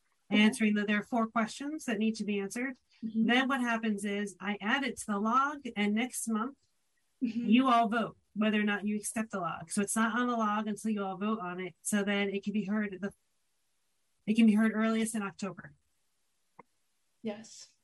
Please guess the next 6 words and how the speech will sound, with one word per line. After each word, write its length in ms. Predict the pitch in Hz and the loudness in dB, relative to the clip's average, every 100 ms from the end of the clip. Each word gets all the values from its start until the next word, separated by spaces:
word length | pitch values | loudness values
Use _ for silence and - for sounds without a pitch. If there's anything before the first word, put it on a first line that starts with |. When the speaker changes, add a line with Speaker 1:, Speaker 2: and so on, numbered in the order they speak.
| 226 | -12
Speaker 1:
Okay. 380 | 220 330 311 - _ _ _ _ | -4 -4 -4 -12 _ _ _ _
Speaker 2:
That's 180 | 190 165 | -6 -6
the 80 | - | -4
process. 640 | 185 170 - - - - - | -4 -4 -6 -12 -14 -14 -10
Speaker 1:
<laughs> 40 | 226 - 180 349 - - - - - | -8 -8 -10 -8 -8 -8 -12 -12 -2
Yeah. 140 | 254 | -2